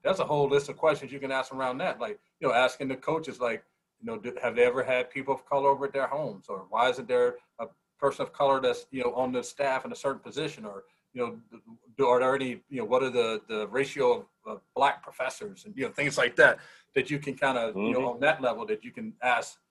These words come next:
Speaker 1: questions about and, uh, and, and just be really prepared. And then just from an athletic point of view,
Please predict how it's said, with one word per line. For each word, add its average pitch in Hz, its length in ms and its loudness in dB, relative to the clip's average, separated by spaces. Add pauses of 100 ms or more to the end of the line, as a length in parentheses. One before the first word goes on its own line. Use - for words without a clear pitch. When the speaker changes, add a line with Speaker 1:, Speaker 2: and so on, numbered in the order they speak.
(280)
Speaker 1:
questions 123 320 0
about 110 420 0 (100)
and, 117 180 -6
uh, 110 340 -2
and, 117 180 -8
and 123 140 -8
just 120 220 -10
be 117 100 -10
really 113 200 -6
prepared. 123 500 -2 (300)
And 143 60 -4
then 143 100 0
just 185 160 0
from 160 180 4
an 156 60 2
athletic 175 520 4
point 135 220 2
of 110 80 -6
view, 113 260 -10